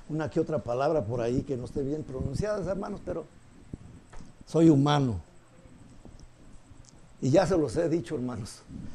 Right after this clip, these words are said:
y lo vuelvo a recalcar, no vengo de una universidad. El Señor me sacó de allá, de lo peor,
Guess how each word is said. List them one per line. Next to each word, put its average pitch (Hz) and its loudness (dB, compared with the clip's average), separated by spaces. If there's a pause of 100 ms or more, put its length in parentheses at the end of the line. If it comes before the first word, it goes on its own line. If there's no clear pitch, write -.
(380)
y 120 -2
lo 107 2
vuelvo 147 6
a - 8
recalcar, 139 4
no 143 4
vengo 147 6
de 131 4
una 147 4
universidad. 123 0
El 151 -2
Señor 202 0
me 202 0
sacó 180 -2
de 202 4
allá, 175 4
de 151 0
lo - -2
peor, 202 -2